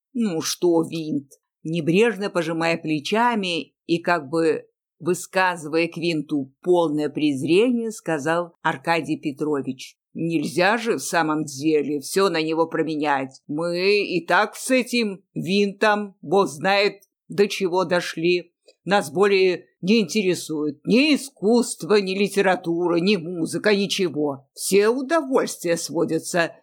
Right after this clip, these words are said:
на вечер с винтом». «А я была бы даже очень рада», сказала Елена Николаевна как-то странно, оживляясь и кидая на мужа недоброжелательный взгляд, «если бы этот винт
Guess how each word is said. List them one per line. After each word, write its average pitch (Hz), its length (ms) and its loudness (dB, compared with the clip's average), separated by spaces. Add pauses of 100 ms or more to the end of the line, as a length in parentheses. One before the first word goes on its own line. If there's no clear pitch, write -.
(140)
на 190 240 2
вечер 170 640 -2
с - 220 0
винтом». 147 800 -2 (220)
«А 208 120 0
я 214 400 2 (460)
была 226 360 2
бы 233 120 0
даже 220 300 2
очень 175 560 -2
рада», 160 720 -2 (180)
сказала 175 480 -2
Елена 165 480 0
Николаевна 202 680 2 (180)
как-то 220 300 -2
странно, 147 880 -2
оживляясь 175 1160 0
и 160 140 -2
кидая 262 420 2
на 233 140 2
мужа 226 540 2 (100)
недоброжелательный 175 1300 0
взгляд, 143 520 -4 (180)
«если 185 480 0
бы 170 160 0
этот 180 540 -2
винт 254 360 2